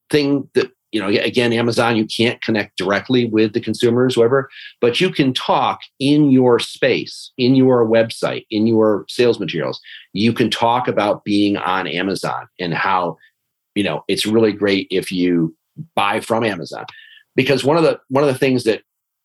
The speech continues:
I find a little confusing is sometimes people look at Amazon and they think, well, I, they look at Amazon as if it was a store, and saying, "Well, I need to be in this store, and I need to be here, and I need to be here," but, but it's, it's kind of a standalone.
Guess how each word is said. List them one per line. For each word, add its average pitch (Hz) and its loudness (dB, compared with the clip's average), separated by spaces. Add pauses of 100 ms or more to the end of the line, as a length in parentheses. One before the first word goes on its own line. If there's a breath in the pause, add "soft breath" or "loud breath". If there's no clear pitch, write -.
I 113 0
find 117 -2
a 107 -2
little 110 2
confusing 113 0
is 90 -2
sometimes 107 -2 (720)
people 156 2
look 131 0
at 113 2
Amazon 101 -4
and 87 -6
they 87 -2
think, 92 -6
well, 98 0 (240)
I, 95 -4 (220)
they 104 -2
look 127 2
at 120 0
Amazon 117 0
as 90 -6
if 101 -8
it 104 -2
was 85 -2
a 82 -6
store, 80 0 (280)
and 95 -4
saying, 101 -2
"Well, 101 0
I 101 -2
need 107 0
to 98 -2
be 98 0
in 95 0
this 95 0
store, 92 -2
and 90 -4
I 90 -2
need 90 -4
to 87 -6
be 85 -2
here, 92 -2
and 87 -2
I 87 -2
need 85 -4
to - -8
be 165 -6
here," 107 0
but, 90 -8
but 90 -4
it's, 90 -8
it's - -6
kind 113 -2
of 87 -4
a 82 -2
standalone. 92 -2